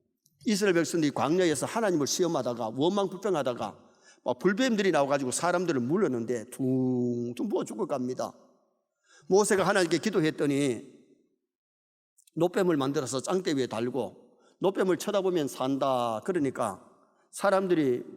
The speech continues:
이게 이해가 안 되는 거예요. 뭐 독을 빨아내고 뭐 약이라도 발라주면 오히려 더 쉽겠는데, 아, 뱀에게 물린 사람이 지금 노뱀을 쳐다본다고 어떻게 사느냐?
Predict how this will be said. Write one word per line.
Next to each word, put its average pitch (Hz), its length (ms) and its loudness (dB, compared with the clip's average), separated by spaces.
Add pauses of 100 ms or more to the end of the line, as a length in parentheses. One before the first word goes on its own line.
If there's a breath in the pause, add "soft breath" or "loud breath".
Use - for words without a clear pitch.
(760)
이게 143 240 0
이해가 196 260 2
안 123 100 0
되는 120 180 -2
거예요. 107 380 -4 (1040)
뭐 135 100 -2
독을 185 340 4
빨아내고 151 720 0 (420 soft breath)
뭐 135 120 0
약이라도 190 380 0
발라주면 165 640 -2
오히려 156 200 -2
더 131 120 -4
쉽겠는데, 123 720 -4 (960 soft breath)
아, 214 120 4
뱀에게 240 480 4
물린 220 260 4
사람이 175 720 2
지금 214 220 2
노뱀을 311 360 4
쳐다본다고 196 560 0
어떻게 180 220 2
사느냐? 143 680 0